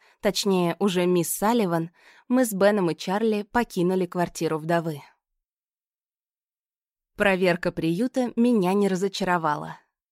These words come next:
Я аж поверить не могла, что во время моего отсутствия подружки миссис Хант не забросили благое дело, переключившись на голодающих пингвинов Антарктиды.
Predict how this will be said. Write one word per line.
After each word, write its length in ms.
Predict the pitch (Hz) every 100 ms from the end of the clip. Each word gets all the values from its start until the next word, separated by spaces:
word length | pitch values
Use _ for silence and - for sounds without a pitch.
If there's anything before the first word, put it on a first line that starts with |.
| _ _ _ 233
Я 220 | 202 180
аж 120 | -
поверить 480 | 202 202 226 185 -
не 100 | 170
могла, 380 | 165 165 185 233
что 220 | - 180
во 140 | 190
время 320 | 190 214 214
моего 320 | 185 180 170 156
отсутствия 840 | 151 - 254 - - 170 160 160
подружки 460 | - 202 233 269 -
миссис 380 | 220 214 185 -
Хант 360 | - 226 254
не 140 | 240 226
забросили 600 | 190 170 190 226 214 180
благое 480 | 175 175 175 165 160
дело, 480 | 165 220 240 214 - - _
переключившись 920 | 294 269 233 202 - 214 240 - 202
на 100 | 190
голодающих 680 | 175 175 165 170 196 - -
пингвинов 540 | 190 185 165 165 165
Антарктиды. 720 | 180 175 185 - - 175 151